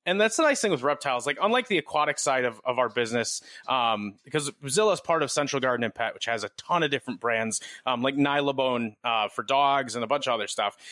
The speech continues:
And, uh, the, the, they, we have an aquatic side for, like, Aqueon, Core Life Kent. Um, and when it comes to aquatics, your entry level kit for guppies is way different than your two hundred and ten gallon marine aquarium, you know?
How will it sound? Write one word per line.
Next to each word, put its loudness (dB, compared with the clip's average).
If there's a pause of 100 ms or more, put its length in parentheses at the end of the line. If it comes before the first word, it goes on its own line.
(180)
And, 0
uh, 2 (160)
the, 0 (180)
the, 2 (120)
they, 0
we 2
have 0
an 2
aquatic 0
side 0
for, 0
like, 0
Aqueon, 0
Core 0
Life 0
Kent. -4 (320)
Um, 0 (260)
and 0 (280)
when 0
it -2
comes 0
to 4
aquatics, 0
your 0
entry 0
level 2 (200)
kit -4
for 0
guppies -2
is -2
way 2
different 0
than 0
your 2 (280)
two 4
hundred 2
and 0
ten 0
gallon 2
marine 2
aquarium, 0
you -2
know? 0